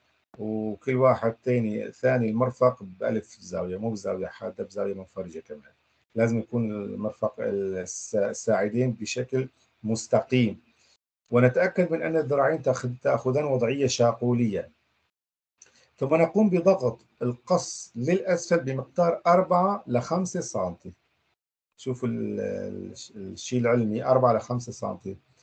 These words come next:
مو والله طبق لي وزنك الهائل واضغط، دون أن يتجاوز ستة سنتي، وبكون بذلك قد حصرنا القلب بين القص من الأمام والفقرات من الخلف.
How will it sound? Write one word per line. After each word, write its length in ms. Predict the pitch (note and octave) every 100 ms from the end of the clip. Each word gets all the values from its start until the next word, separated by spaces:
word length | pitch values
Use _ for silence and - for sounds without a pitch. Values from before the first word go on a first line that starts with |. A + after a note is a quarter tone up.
| _ -
مو 180 | C3 C3+
والله 480 | B2 A2+ G#2 F2 - _ _ _ _ _ _ -
طبق 360 | A2+ A2+ - A#2
لي 160 | G#2+ G2+ - D2+ - - _ _ _
وزنك 540 | G2+ B2+ A#2+ A#2+ A2+ A2
الهائل 520 | G#2 A#2+ C#3 C3+ B2+
واضغط، 500 | G#2 - F2 E2+ - _ _ _ _ _ _ _ -
دون 360 | A#2 A3 D4 C#4+
أن 220 | A#3 G3+
يتجاوز 480 | F3+ D3+ D#3+ C3+ A2+
ستة 320 | A2 - G2
سنتي، 480 | - E2 D#2 D#2 - _ _ _ _ _ _ _
وبكون 440 | A#2+ B2 A#2+ G#3 G3+
بذلك 320 | G3 G3+ F#3
قد 240 | - D#3+
حصرنا 460 | - C#3+ F#3 F3+ F3
القلب 420 | E3+ D#3 C#3+ B2
بين 200 | F3+ F#3+
القص 640 | F3+ - G3+ G3 - - _ -
من 240 | C3 G3
الأمام 600 | G#3+ - F#3+ G3 G#3+ G#3
والفقرات 600 | E3 C3 C#3+ C#3+ C#3+ -
من 100 | A2
الخلف. 560 | G2 - G2 G2+ -